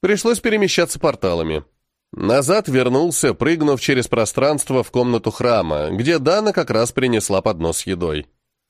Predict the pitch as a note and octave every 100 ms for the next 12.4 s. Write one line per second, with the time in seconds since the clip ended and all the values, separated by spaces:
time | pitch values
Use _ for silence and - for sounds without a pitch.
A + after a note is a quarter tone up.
0 | _ _ _ - A2+ D#3+ C#3 - A2 F2
1 | G2 E3 D3 F#3 G#3 G#3+ D#3 B2 G#3 B3
2 | A#3 A3 G3 G#3+ G3 F#3+ E3+ - D3+ C#3+
3 | C#3 C3 G2+ - G#3 G3+ D#3 - C#3+ B2
4 | A2 - F#2+ F2+ E2 D#2 - _ _ _
5 | _ _ _ _ _ - G#2+ F#2+ D#3+ G#3+
6 | G3 G3 F#3 D#3+ C#3 - E3+ - D#3+ D#3
7 | C3+ G#2 G2+ G#2+ G2+ G2 F2 E2 D#2+ D#2+
8 | A2 D3 C#3+ C#3 B2 - _ _ _ G3+
9 | G3+ - D3 C3 G2+ A2 - A#2 G2+ G#2
10 | F#2 F#2 - G3+ E3 - B2+ G3+ G3 B2+
11 | G#2 G2+ E3 C3+ G#2+ G2+ G2 - F#2+ G#2
12 | G#2+ D#2 -